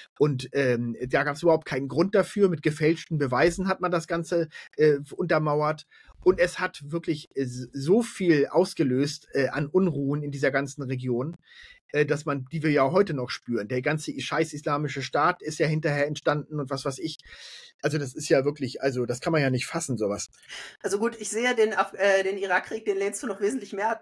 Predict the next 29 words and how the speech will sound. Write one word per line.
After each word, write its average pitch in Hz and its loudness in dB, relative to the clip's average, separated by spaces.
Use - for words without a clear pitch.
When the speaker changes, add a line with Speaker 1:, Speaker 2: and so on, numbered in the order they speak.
Speaker 2:
mehr 196 0
ab 180 -4
als 165 -4
Afghanistan, 185 -4
dann 190 0
nehme 196 -4
ich 190 -10
den 226 0
jetzt 180 0
mal 156 -2
als 143 -4
Beispiel. 147 -2
Also 165 -8
würdest 220 -2
du 214 -8
sagen, 202 2
die 196 -12
E-U-Armee 208 -2
sollte 190 -2
sich 190 -6
auf 180 -8
keinen 190 0
Fall 190 2
an 185 -4
sowas 190 0
wie 185 -4
dem 180 -6
Irakkrieg 170 0
beteiligen? 139 -10